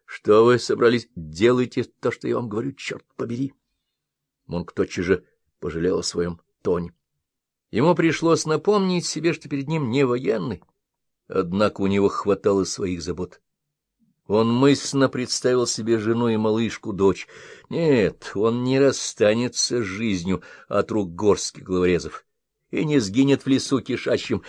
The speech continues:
сырыми деликатесами. Вернувшись на полянку, Монк подошёл к самому краю бурлящей, обезумевшей массы. Зажав пистолет в здоровой руке, он подставил под рукоятку протез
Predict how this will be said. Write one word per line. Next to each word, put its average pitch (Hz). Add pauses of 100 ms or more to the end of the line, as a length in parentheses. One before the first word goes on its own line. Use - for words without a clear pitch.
(120)
сырыми 110
деликатесами. 98 (480)
Вернувшись 90
на 87
полянку, 101 (960)
Монк 98
подошёл 92
к -
самому 101
краю 98
бурлящей, 95
обезумевшей 95
массы. 92 (960)
Зажав 98
пистолет 98
в 85
здоровой 92
руке, 92 (320)
он 98
подставил 107
под 95
рукоятку 95
протез -